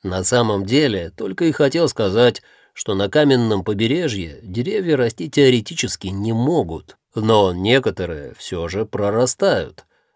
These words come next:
вопреки собственной природе, обстоятельствам и вообще всему. Если не погибают в первые столетия жизни, вырастают огромными и мощными, и, как я понимаю,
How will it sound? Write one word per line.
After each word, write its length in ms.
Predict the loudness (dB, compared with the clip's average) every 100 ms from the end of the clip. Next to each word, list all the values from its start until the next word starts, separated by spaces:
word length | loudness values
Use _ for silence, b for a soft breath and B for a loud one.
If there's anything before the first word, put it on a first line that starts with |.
| -4
вопреки 640 | 2 2 2 -2 -2 -2
собственной 760 | 0 -2 -4 -2 0 0 0
природе, 680 | -2 -2 2 4 2 2 -2 -4 _ 0
обстоятельствам 1160 | 0 0 -2 -4 -4 -8 -10 -10 -6 -6 -6 0
и 220 | 2 2
вообще 640 | 2 -2 -2 -4 -10 -12 -16 _
всему. 600 | -10 -4 -2 -2 -4 -6 _ _ _ _ _ _ -10
Если 400 | -4 -2 0 0
не 200 | 2 0
погибают 680 | 0 2 4 6 6 4 0
в 120 | -6
первые 460 | 0 0 2 0 -2
столетия 680 | 0 0 0 -2 -4 -6 -4
жизни, 580 | -2 0 -2 -8 -12 _ _ _ _ -6
вырастают 640 | -2 -2 -2 0 0 -2 -2
огромными 1040 | 0 0 4 6 6 6 4 4 0 -4 -4
и 120 | -4
мощными, 880 | -2 -2 -4 -6 -10 -12 -12 -14 -20 _
и, 340 | -6 -2 -2
как 340 | -2 -2 -2 0
я 220 | 0 0
понимаю, 760 | -2 -6 -6 -6 -2 0 -2